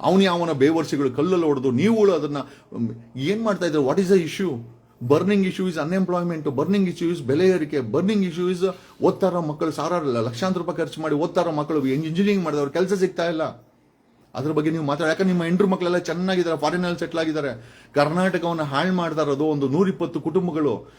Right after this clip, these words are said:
ಆ, ಎಲ್ಲಾ ಪಕ್ಷದಲ್ಲಿ ಸಿಕ್ಕೊಂಡು ಅವ್ರುಗಳಿಗೆ ಅವ್ರ ಅಧಿಕಾರ ಬೇಕು, ಅವ್ರ ಮಕ್ಕಳಿಗೆ ಅಧಿಕಾರ ಬೇಕು. ಅದ್ರ ತಗೊಂಬಂದು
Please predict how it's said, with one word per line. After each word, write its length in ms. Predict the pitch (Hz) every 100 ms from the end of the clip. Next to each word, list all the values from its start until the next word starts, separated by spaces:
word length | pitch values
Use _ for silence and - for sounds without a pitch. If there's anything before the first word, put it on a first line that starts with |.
| _ -
ಆ, 120 | 117 110 104 104
ಎಲ್ಲಾ 360 | 104 143 165
ಪಕ್ಷದಲ್ಲಿ 400 | 165 165 151 160
ಸಿಕ್ಕೊಂಡು 280 | 156 143 160
ಅವ್ರುಗಳಿಗೆ 420 | 143 170 180 170
ಅವ್ರ 160 | 165 131
ಅಧಿಕಾರ 360 | 127 151 170
ಬೇಕು, 200 | 151 139
ಅವ್ರ 120 | 151 127
ಮಕ್ಕಳಿಗೆ 380 | 135 - 214
ಅಧಿಕಾರ 320 | 156 156 160 147
ಬೇಕು. 280 | 127 117
ಅದ್ರ 120 | 160 170
ತಗೊಂಬಂದು 580 | 160 165 170 175 214